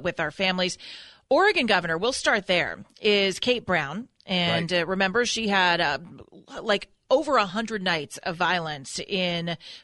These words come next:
Speaker 1: Por-, just outside of Portland f-, during the summer. Lots of, uh, really an occupation
Speaker 2: And it
Speaker 1: of
Speaker 2: went
Speaker 1: a city
Speaker 2: on
Speaker 1: within her state.
Speaker 2: And it went, r-, r-, basically, there was no response f-, from the governor. Uh, they, it, it went on and on and on. We talked about it here.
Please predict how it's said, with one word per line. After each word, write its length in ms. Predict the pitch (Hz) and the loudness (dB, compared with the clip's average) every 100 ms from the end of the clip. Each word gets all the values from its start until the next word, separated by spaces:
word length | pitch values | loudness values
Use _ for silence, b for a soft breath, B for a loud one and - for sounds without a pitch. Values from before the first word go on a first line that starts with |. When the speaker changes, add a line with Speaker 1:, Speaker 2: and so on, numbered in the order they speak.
| _ | _
Speaker 1:
Por-, 160 | 233 233 | -4 -2
just 180 | 262 240 | 0 0
outside 320 | 202 196 175 | 2 2 0
of 100 | - | -2
Portland 640 | - 233 175 160 156 160 | -2 0 0 -4 -4 -10
f-, 200 | - - - | -12 -16 -4
during 300 | 185 214 196 | 2 4 4
the 80 | 175 | -2
summer. 380 | - 175 147 139 | 0 -2 -2 -2
Lots 340 | 165 185 - | 0 0 0
of, 240 | 185 160 | -4 -2
uh, 160 | 175 165 156 165 131 220 | -2 -2 -6 -12 -14 -10
really 220 | 302 277 | -2 0
an 40 | 185 | 2
occupation 800 | 190 - - 185 208 156 113 - B B | 0 -2 -6 -4 -4 -4 -6 -12 B B
Speaker 2:
And 100 | 131 | 0
it 40 | 180 | 4
Speaker 1:
of 40 | |
Speaker 2:
went 140 | 180 180 | 4 4
Speaker 1:
a 80 | 202 | 2
city 280 | - 262 | 2 4
Speaker 2:
on 60 | 202 | 4
Speaker 1:
within 320 | 208 185 180 | 2 0 0
her 160 | 180 196 | 0 -2
state. 540 | - 262 147 71 - - | -2 -2 -2 -4 -8 -6
Speaker 2:
And 80 | 127 | -4
it 80 | 143 | 0
went, 200 | 143 - 170 | -2 -2 -6
r-, 100 | 156 180 185 | -6 -6 -12
r-, 60 | 180 | -2
basically, 580 | 226 254 262 202 175 | 0 0 -2 0 0
there 140 | 165 170 | 0 -2
was 100 | 147 | 0
no 100 | 156 | 0
response 600 | 123 - 127 107 104 - - | 0 0 0 0 -4 -8 -8
f-, 60 | - | -16
from 260 | - 151 127 | -4 -2 -2
the 80 | 117 | 2
governor. 580 | 202 202 123 95 85 131 | 4 4 2 -6 -6 -2
Uh, 120 | 123 | -2
they, 200 | 117 127 | -2 -6
it, 460 | 123 123 127 135 - | -4 -6 -4 -6 -4
it 200 | 139 139 | -6 -2
went 160 | 139 | 0
on 220 | 139 165 160 | 0 0 0
and 100 | 156 | -2
on 160 | 190 | -2
and 80 | 190 | -2
on. 120 | 240 | -4
We 80 | 214 | -4
talked 220 | 220 208 | -4 -4
about 180 | 208 208 | -4 -4
it 60 | 196 | -6
here. 140 | 135 | -12